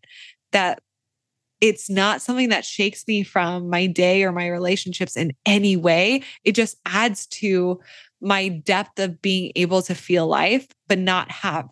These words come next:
my, my core shaken, not have it unground me. And it was really great because obviously now we're having this conversation, but I was, I was just thinking about that as then I'm driving and, and it was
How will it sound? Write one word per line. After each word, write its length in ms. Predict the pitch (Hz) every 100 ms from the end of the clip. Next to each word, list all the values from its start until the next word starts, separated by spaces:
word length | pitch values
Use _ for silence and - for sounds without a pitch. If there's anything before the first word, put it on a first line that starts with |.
| _ -
my, 440 | 175 165 151 135 _ _ _ _ -
my 220 | 180 170 -
core 640 | - 185 180 170 175 - _ -
shaken, 560 | - 180 - - - _
not 220 | 220 208
have 160 | - 220
it 80 | -
unground 600 | 185 196 185 175 160 175
me. 280 | 156 - - _ _ - - _ -
And 480 | 208 196 196 185 - _ _ _ _ _ _ _ _ _ _ _ _ _ _
it 100 | 240
was 220 | 240 226
really 240 | 226 220 208
great 260 | 214 214
because 240 | 180 190 190
obviously 380 | 180 180 196
now 160 | 190 180
we're 80 | 180
having 240 | 190 185
this 120 | 180
conversation, 600 | - 190 180 247 320 320
but 100 | 226
I 140 | 180 190
was, 320 | 196 196 - _
I 140 | 190
was 200 | 185 190
just 240 | - 185 -
thinking 320 | 208 214 220
about 280 | 190 165 165
that 240 | 170 165
as 180 | 165 165
then 260 | 156 170 175
I'm 200 | 151 160
driving 680 | 175 180 190 165 165 165 151 -
and, 400 | 175 180 170 156 - _
and 220 | 185 180
it 100 | 170
was 500 | 180 180 180 - -